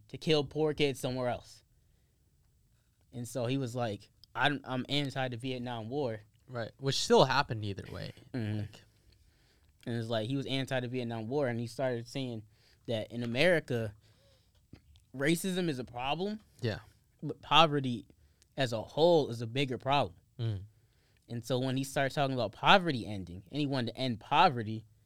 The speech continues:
Speaker 1: collective poverty of America, that's when they killed him.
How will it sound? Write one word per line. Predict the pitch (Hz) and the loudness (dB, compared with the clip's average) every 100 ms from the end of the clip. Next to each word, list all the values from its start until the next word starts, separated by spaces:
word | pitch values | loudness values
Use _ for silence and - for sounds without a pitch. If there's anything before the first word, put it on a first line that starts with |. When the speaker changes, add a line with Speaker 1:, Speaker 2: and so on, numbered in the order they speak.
| _ _ - - | _ _ -16 -4
Speaker 1:
collective | 143 131 175 151 131 | 2 6 6 4 -4
poverty | - 156 151 143 127 | 2 2 2 0 -2
of | 110 | -2
America, | 110 143 131 104 98 - _ _ _ _ _ _ | -2 0 -2 -2 -8 -10 _ _ _ _ _ _
that's | 127 117 | -2 0
when | 113 | -2
they | 110 | 2
killed | 196 214 | 4 4
him. | - | 2